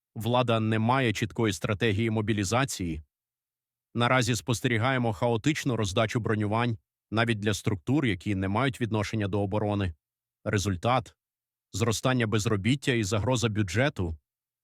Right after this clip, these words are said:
Крім того, країна вже відчуває дефіцит робочої сили. Нові закони вводять драконівські штрафи за обходження військового обліку, у зв'язку з чим чоловіки масово звільняються з роботи.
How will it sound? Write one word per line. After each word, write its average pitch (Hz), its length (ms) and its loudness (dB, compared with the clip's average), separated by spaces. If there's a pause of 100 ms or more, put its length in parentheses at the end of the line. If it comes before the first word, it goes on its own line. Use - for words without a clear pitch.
Крім 160 220 2
того, 165 280 2
країна 135 360 2
вже 117 260 0
відчуває 117 480 0
дефіцит 107 520 0
робочої 113 460 0
сили. 107 460 -2 (520)
Нові 120 240 4
закони 123 460 2
вводять 110 440 0
драконівські 110 680 -2
штрафи 113 420 0
за 107 140 0
обходження 107 540 0
військового 110 680 0
обліку, 98 520 -2
у 107 80 0
зв'язку 107 400 -2
з 90 80 -4
чим 143 280 0
чоловіки 107 520 -2
масово 107 540 0
звільняються 98 640 -2
з 87 80 -6
роботи. 92 500 -4